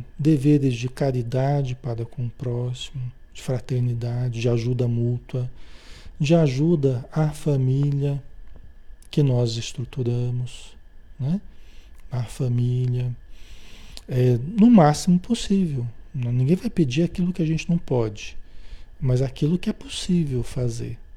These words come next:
né? Pelos filhos, pela esposa, pelo marido, pelos pais, né? Pelo, pelos avós,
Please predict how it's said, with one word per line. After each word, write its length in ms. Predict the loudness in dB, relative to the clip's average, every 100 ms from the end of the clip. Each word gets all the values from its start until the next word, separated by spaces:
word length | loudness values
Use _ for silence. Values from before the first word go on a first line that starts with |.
| -12
né? 220 | -4 -2 -2
Pelos 280 | -4 -4 -6
filhos, 560 | -2 0 2 0 -2
pela 180 | -6 -4
esposa, 600 | -4 -6 -2 2 2 0
pelo 180 | -2 -4
marido, 640 | -4 -2 -2 0 0 -4 -8 -14 -14 -14 -16 -16 -18 -16 -14 -12 -14 -16 -6
pelos 260 | -2 0 -2
pais, 920 | 0 2 4 4 4 0 -2 -10 -16 -16 -16 -16 -8 -4
né? 240 | -2 -2 -4
Pelo, 300 | -6 -6 -8 -12 -14 -16 -16 -16 -18 -6
pelos 240 | -2 2
avós, 920 | 0 4 6 8 8 6 2 -2 -8